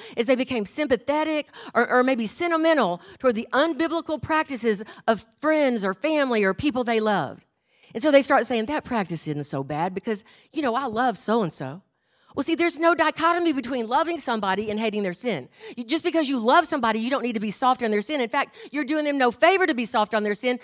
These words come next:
'cause they're gonna stay in their sin. And that's not a good place to be. Now, then there was fear of man. Festus was the governor. He was in the room.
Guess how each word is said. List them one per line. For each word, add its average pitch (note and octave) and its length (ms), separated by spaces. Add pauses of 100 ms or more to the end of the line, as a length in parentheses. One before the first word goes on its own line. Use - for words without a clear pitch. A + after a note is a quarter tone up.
(140)
'cause C4+ 120
they're C4+ 80
gonna C4 120
stay B3+ 460
in E4 220
their A#3 180
sin. C#3+ 460 (400)
And G#3+ 100
that's B3+ 160
not B3 160
a A#3 40
good A3+ 180
place A3 260
to - 80
be. G#3+ 400 (800)
Now, B3 220 (760)
then C#4+ 200
there D4 120
was B3 140
fear A3 240
of G#3+ 100
man. A#3+ 500 (1400)
Festus A#3+ 500 (240)
was E3+ 120
the F#3+ 100
governor. F#3+ 500 (480)
He F3 160
was F3 140
in G3 80
the G#3 80
room. A3+ 400